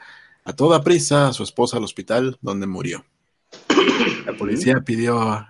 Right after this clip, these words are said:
ayuda a la población para encontrar a los presuntos, eh, asaltantes, asesinos,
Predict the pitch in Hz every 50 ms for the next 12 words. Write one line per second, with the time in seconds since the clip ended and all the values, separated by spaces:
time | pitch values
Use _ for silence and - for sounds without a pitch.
0 | - - 110 101 - - 139 147 139 120 101 98 - - 101 98 98 - - 151
1 | 160 139 120 110 101 104 107 - 110 120 120 120 120 110 101 95 - - - 104
2 | 95 - - 123 131 127 123 - 117 107 98 - - - - - _ _ _ -
3 | _ _ _ _ _ _ _ _ _ - - - - - - - - _ _ _
4 | - - - - 190 - - - - 165 165 143 143 135 131 131 - 101 - -
5 | 170 - - 156 160 123 117 143 143 - - -